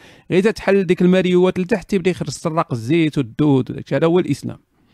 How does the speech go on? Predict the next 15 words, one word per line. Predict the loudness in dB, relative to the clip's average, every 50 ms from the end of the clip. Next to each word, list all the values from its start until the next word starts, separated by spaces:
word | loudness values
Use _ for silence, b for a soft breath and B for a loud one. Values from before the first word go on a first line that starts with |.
| b b b b b b b b b b b b b b
فالشعارات، | -2 -2 0 2 0 2 4 4 4 4 2 0 -2 -8 -20 _ _ _ _ -2
كاين | 0 0 0
شعارات | 2 0 -2 0 2 2 2 2 0 0 -2
رنانة، | 0 0 2 2 4 4 4 4 2 2 0 -4 -8 _ _ _ _ _ -8
إسلام | -6 -2 2 2 4 4 4
دين | 4 4 2 2
التسامح. | 2 0 -2 -2 0 2 2 2 2 2 0 -2 -8 -20 _ _ _ _ -2
أين | 0 0
التسامح؟ | 0 0 -2 -4 -2 -4 -4 -6 -8 _ _ _ _ _ _ _ _ _ _ _ _ _ _ _ _ _ _ _ _ _ _ _ _ _ _ _ _ _ _ _ _ _ _ _ _ _ _ _ _ _ _ _ -4 -4
إسلام | -2 0 2 2 2 2
دين | 2 2 0
السلام، | 0 0 -2 0 0 2 0 0 -2 -2
أين | -2 -2 -2 -2 -4
سلام؟ | -6 -6 -8 -8 -8 -10 -12 _ _ _ _ _ b b b b b b b b b b b b b b b b b
فالآن، | b 0 2 4 4 2 0 -2 _ _ _ _ _ _ _ _ _ _ -2 0 2 2 2 2 2 0 -2